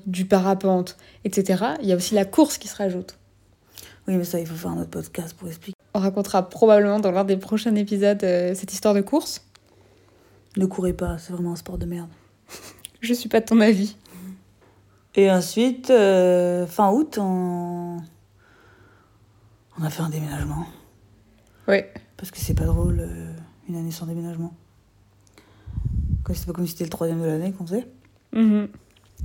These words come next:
Speaker 2: Et l'été se clôture par le mariage de Jessica,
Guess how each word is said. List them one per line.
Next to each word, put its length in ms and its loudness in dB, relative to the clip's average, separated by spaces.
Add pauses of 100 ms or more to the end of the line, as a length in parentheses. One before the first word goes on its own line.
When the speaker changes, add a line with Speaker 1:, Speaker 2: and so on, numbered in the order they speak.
(640)
Speaker 2:
Et 240 6
l'été 540 6
se 140 0
clôture 460 2
par 220 6
le 100 6
mariage 380 2
de 340 2
Jessica, 640 -2